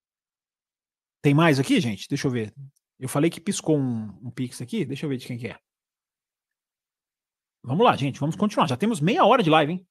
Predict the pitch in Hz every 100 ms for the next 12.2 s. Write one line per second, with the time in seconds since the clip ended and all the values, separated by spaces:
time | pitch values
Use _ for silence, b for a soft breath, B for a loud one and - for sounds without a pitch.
0 | - 269 220 - - - - - 262 -
1 | 247 208 214 175 160 - 123 135 123 120
2 | - b b b b b b _ _ _
3 | _ 143 123 123 120 117 113 - _ _
4 | _ _ _ _ _ _ _ _ _ _
5 | _ _ _ _ _ _ _ _ _ _
6 | _ _ _ _ _ _ _ _ _ _
7 | _ 175 147 160 139 160 208 156 240 160
8 | 208 254 269 165 185 - 170 202 - 208
9 | 196 151 151 185 143 123 110 151 156 196
10 | 151 170 151 220 185 190 170 143 170 156
11 | - 226 208 196 196 180 - 170 190 226
12 | - -